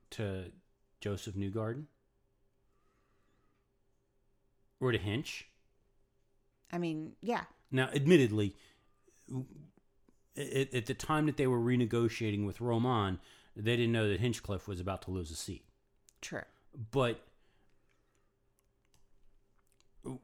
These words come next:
Speaker 1: why not? If you, if you're supposed to be America's team at that point, take s-, and I get it, Hinchcliffe i-, is Canadian, but take somebody from North America.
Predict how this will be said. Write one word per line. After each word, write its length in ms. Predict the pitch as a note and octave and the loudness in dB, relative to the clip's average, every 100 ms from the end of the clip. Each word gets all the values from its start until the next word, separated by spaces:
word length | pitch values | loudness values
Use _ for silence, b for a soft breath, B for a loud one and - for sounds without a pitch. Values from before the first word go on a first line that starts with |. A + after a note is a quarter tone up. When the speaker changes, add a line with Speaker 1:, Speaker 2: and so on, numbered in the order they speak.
| - - - | -16 -18 -14
Speaker 1:
why 420 | C3+ B2+ C3+ E3 | -8 -2 2 2
not? 260 | F#3 F3+ B2 | 2 0 -2
If 180 | A#2+ - | -4 -4
you, 80 | C#3+ | -6
if 420 | C#3 - C3 - | -4 -2 -2 0
you're 140 | D#3 E3+ | 0 0
supposed 340 | - F#3 F3 - | 2 2 2 0
to 40 | |
be 140 | F3 | -2
America's 500 | C3 A#2 C3+ C#3+ C3+ | -2 0 -2 -4 -8
team 260 | - E3 A#2 | -4 -2 -2
at 80 | - | -4
that 220 | F2+ - | -10 -10
point, 320 | - G2 F2+ - b b - | -10 -8 -8 -12 b b -4
take 200 | C3 - | -4 -4
s-, 100 | - C#3 - | -10 -10 -4
and 140 | C3 | 0
I 60 | A2+ | 0
get 200 | A2 F#2+ | 0 -2
it, 100 | - - - | -4 -20 -4
Hinchcliffe 520 | A#2 A2 - A2 - | -4 -4 -4 -4 -4
i-, 40 | A2+ | -4
is 160 | A#2 A2 | -2 -2
Canadian, 580 | B2 D#3 F#3 G2 D#2+ D#2+ b b b | -2 0 0 -2 -6 -10 b b b
but 240 | A#2+ - | -4 -4
take 300 | - E3+ E3+ | -4 -2 -2
somebody 400 | - D#3 B2+ A#2 | -2 -2 0 0
from 320 | A2 - C3 A2+ | -2 -2 2 2
North 240 | A2+ A2 | 2 0
America. 520 | A2+ C3 B2 F2+ - | 0 2 0 -2 -10